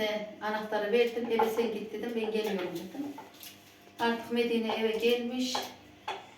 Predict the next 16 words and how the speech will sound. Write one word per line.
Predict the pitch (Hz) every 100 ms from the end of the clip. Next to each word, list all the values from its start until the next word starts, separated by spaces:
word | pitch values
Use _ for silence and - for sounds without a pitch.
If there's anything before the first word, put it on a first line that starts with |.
| - - - - - - - - - - -
İşimizi | 226 226 240 214
hallettik. | 208 226 233 247 - 247 - -
Ben | 233 220
evimize | 233 226 196 190
geldim | 190 185 175
arkadaşlar. | 180 175 185 185 277 285 - - - - - - - - - - - - -
Tekrardan | 294 294 311 294 285 277
geri | 285
okula | 262 262 247
gittik. | 196 180 - 208 226
Medine'ye | 226 233 233 220 214
izin | 226 220 214
aldık. | 185 160 165 170 - - - - - -
Oradan | 233 262 262 262
Gülağaç'a | 254 262 254 247 240
gittik. | 208 - 196